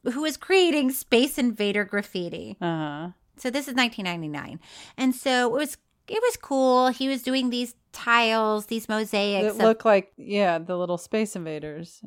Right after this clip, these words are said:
Speaker 2: and, like, gluing them to walls and
Speaker 1: Yeah.
Speaker 2: bridges
Speaker 1: And,
Speaker 2: and
Speaker 1: yeah, and Terry was
Speaker 2: tunnels and
Speaker 1: video, mm-hmm,
Speaker 2: benches.
Speaker 1: videotaping this, and, um, Terry just became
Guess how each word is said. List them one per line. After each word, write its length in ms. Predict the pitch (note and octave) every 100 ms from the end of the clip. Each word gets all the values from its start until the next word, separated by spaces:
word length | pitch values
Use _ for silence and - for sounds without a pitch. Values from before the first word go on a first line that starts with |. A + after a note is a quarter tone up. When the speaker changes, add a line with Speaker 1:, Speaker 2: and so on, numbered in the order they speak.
| -
Speaker 2:
and, 180 | F3+ F3+
like, 320 | F3 E3+ F3
gluing 520 | G3 G#3+ A3+ A3+ G3+
them 260 | F#3+ F#3 F#3
to 160 | G3+
walls 800 | E3+ E3 E3 E3 E3 D#3+ E3+ -
and 260 | D#3 D3+ E3 _ _ _ _
Speaker 1:
Yeah. 300 | - A#4 A3
Speaker 2:
bridges 420 | F3+ F3+ E3 F3 F3
Speaker 1:
And, 420 | D4 C#4 C4 B3+
Speaker 2:
and 260 | D3+ E3 -
Speaker 1:
yeah, 460 | G#3+ B3 B3 A3+ F3+
and 180 | D#3
Terry 340 | - C4 B3+ C4
was 160 | A3+
Speaker 2:
tunnels 840 | G3+ G3 G3 F3+ F3 F3 F3+ F3 -
and 260 | D#3 D#3
Speaker 1:
video, 400 | D#3+ C4 C4 B3 G#3
mm-hmm, 440 | F#3 G3 A3+ G#3+
Speaker 2:
benches. 920 | G#3 G3+ B3+ C4 G#3 F#3+ F#3+ F#3+ - G#3+ -
Speaker 1:
videotaping 920 | G#3+ A#3 D#4 E4 - A#3 G3 G3 F3+ E3
this, 380 | E3 G3 C4 -
and, 560 | A#3 B3+ B3 B3 B3 A#3+ -
um, 440 | A3+ A3+ G#3+ G#3+ G#3 _ _ _ _
Terry 480 | - A3+ C4+ D4+ C#4
just 220 | A#3 A#3
became 400 | G#3+ - F#3+ F#3